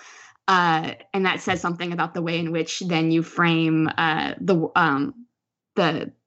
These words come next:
operations he was doing on, on the enslaved women. Uh, but at that, uh, that women's hospital in Manhattan,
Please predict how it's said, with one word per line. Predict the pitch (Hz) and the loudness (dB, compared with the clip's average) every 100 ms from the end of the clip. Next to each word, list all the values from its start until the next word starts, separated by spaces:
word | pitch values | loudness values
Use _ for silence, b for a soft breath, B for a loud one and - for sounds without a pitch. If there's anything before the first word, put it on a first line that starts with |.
| - - | -2 2
operations | 185 185 160 - 175 | 2 0 -4 -4 -6
he | 180 | -2
was | 165 170 | -2 -2
doing | 170 160 156 156 - | 0 0 0 -2 0
on, | 160 160 120 90 - | 0 0 -2 -6 -4
on | 170 165 170 | 0 2 4
the | 170 | 2
enslaved | 170 170 147 123 | 0 -2 -4 -4
women. | - 139 139 175 B B B B _ - | -2 0 0 0 B B B B _ 0
Uh, | 165 160 151 - _ _ _ _ _ _ - | 2 2 0 -4 _ _ _ _ _ _ 4
but | 254 247 | 4 6
at | 277 269 214 | 4 4 2
that, | 233 214 202 - - | 2 4 2 -2 -4
uh, | 202 175 170 170 170 170 | -4 -2 -6 -8 -12 -4
that | 175 190 | -2 -2
women's | 180 170 | -4 -2
hospital | 175 170 160 135 156 b b b 190 | -2 -2 -6 -4 -6 b b b -4
in | 185 180 170 170 165 | -2 0 2 2 2
Manhattan, | 175 - 285 - 202 185 180 | 2 2 0 0 -4 -4 -6